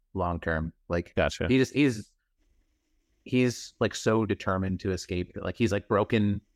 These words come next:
Speaker 1: his, like, claws and, like, toes, like,
Speaker 2: Hmm.
Speaker 1: digging rocks out to, like, they, like,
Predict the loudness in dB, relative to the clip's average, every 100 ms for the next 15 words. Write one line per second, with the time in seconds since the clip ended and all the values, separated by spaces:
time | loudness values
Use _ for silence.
0 | _ _ _ -2 0 0 -2 -4 _ -2
1 | 0 2 0 -2 -4 -2 -2 -2 -2 -2
2 | 0 -2 -4 -6 -6 -2 0 2 0 -4
3 | 0 2 4 2 2 0 0 0 0 2
4 | 0 0 -2 -2 -2